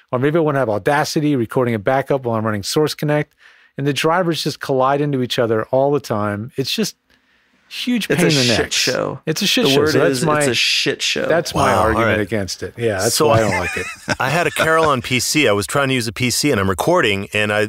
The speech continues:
Speaker 3: I was recording off the digital input and not the analog. It should have only been digital. And deliberately, while I was recording, I played some an-, on audio through the analog board, and sure enough, it was in the recording. It wasn't supposed to be. So I don't know what I'm recording when I'm re-, when I was re-,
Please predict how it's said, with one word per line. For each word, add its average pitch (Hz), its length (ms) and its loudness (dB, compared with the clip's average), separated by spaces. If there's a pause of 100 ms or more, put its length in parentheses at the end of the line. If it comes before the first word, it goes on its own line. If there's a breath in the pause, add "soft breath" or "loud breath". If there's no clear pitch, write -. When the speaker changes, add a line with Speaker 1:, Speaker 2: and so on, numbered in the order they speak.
Speaker 3:
I 104 40 2
was 101 140 -2
recording 139 320 0
off 120 120 -2
the 104 80 -4
digital 131 480 0
input 120 460 -2
and 98 420 -2
not 123 280 2
the 135 140 0
analog. 98 300 0
It 87 80 -6
should - 120 -2
have 95 100 0
only 117 140 2
been 110 140 -2
digital. 95 360 -2
And 85 120 -4
deliberately, 104 560 0
while 110 220 2
I 127 40 2
was 104 120 -4
recording, 113 340 0
I 104 60 2
played 117 280 2
some 107 140 -2
an-, 107 180 0 (100)
on 104 360 0
audio 101 300 2
through 92 160 -8
the 92 120 2
analog 104 320 0
board, 80 240 -2 (380 loud breath)
and 110 100 -2
sure 165 220 2
enough, 170 220 0
it 120 60 -8
was 117 120 -2
in 123 80 0
the 135 80 0
recording. 156 420 0
It 117 140 -6
wasn't 143 260 0
supposed 175 320 -2
to - 80 -10
be. 78 100 -4
So 156 140 0
I 160 80 2
don't 208 80 0
know 190 80 2
what 135 260 2
I'm 196 120 0
recording 98 440 0 (280 loud breath)
when 107 120 0
I'm 110 180 0
re-, 104 140 -4
when 117 160 0
I 110 40 2
was 107 120 -2
re-, 113 160 0